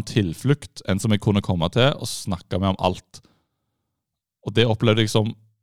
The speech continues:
vanvittig fint. Og så begynte jeg å gjøre det. Så begynte jeg, for jeg hørte om bønn. Det at jeg kunne snakke med Gud og si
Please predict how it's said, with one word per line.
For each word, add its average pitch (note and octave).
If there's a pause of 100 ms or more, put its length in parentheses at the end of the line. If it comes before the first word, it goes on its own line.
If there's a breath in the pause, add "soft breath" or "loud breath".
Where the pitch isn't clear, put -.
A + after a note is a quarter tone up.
vanvittig F#2+
fint. B2 (140)
Og B2+
så C3
begynte B2+
jeg A#2
å G#2
gjøre C3+
det. D#2+ (240)
Så -
begynte A#2
jeg, A2+
for A#2
jeg A2+
hørte G#2
om G2+
bønn. G2+ (1000)
Det G#2+
at -
jeg -
kunne G#2
snakke -
med A#2+
Gud F#2+
og F2+
si F#2